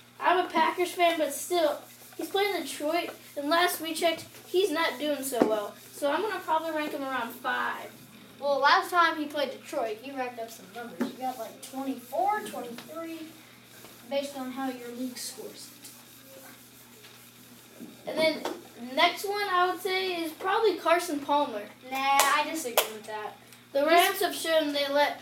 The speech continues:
Speaker 1: all kind of passing records on them.
Speaker 2: He's
Speaker 1: Anything.
Speaker 2: playing Saint Louis.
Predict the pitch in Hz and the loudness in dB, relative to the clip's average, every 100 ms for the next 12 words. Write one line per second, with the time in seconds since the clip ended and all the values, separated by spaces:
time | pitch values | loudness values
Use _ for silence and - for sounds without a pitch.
0 | - 311 339 339 320 302 302 277 269 262 | 4 8 8 8 4 2 2 2 2 0
1 | 277 247 233 - 214 214 202 196 - - | -2 -6 -6 -8 -8 -8 -10 -12 -14 -18
2 | - - - - - 302 311 359 320 277 | -20 -20 -20 -8 0 2 4 4 2 0
3 | 320 285 262 262 - - - | -4 -6 -8 -12 -14 -16 -16